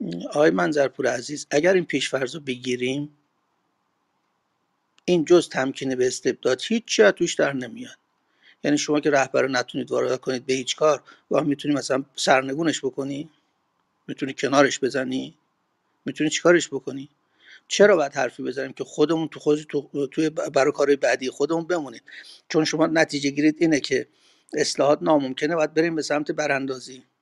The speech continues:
خب براندازی با کی می‌خوایم بکنیم؟ اگه منظور خارجی و ایناست که تا اونجایی که می‌دونم شما طرفدارش نیستی، بنابراین اون منتفیه. اگر هست بگو که بحث کنیم که ببینیم دخالت خارجی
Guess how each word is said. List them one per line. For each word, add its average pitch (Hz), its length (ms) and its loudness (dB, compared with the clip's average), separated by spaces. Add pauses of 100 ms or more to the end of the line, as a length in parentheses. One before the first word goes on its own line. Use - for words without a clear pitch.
خب 147 120 -6
براندازی 143 480 0
با 156 80 2
کی 170 160 0
می‌خوایم 143 280 0
بکنیم؟ 139 420 -4 (720)
اگه 175 160 6
منظور 185 280 2
خارجی 170 380 4
و - 20 6
ایناست 175 280 -4
که 180 220 2 (440)
تا 156 80 -4
اونجایی 139 200 -2
که 147 60 -4
می‌دونم 147 360 0
شما 151 240 -2
طرفدارش 151 600 0
نیستی، - 360 -6 (580)
بنابراین 139 480 -2
اون 143 160 -2
منتفیه. 135 600 -4
اگر 139 180 0
هست 156 260 2
بگو 160 220 2
که 160 140 0
بحث 156 260 2
کنیم 151 240 -2
که 147 140 -4
ببینیم 147 260 -4
دخالت 127 460 -6
خارجی 117 600 -6